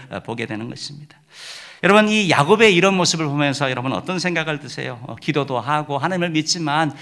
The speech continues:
인간적인 꽤 술수 쓰고, 어, 때로는 자기가 살기 위해서 아들과 자녀도 죽일 수 있고, 어떻게 보면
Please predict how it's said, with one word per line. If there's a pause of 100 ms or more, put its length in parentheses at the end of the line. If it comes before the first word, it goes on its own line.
(140)
인간적인
꽤
술수
쓰고,
어, (340)
때로는
자기가
살기
위해서
아들과
자녀도
죽일
수
있고,
어떻게
보면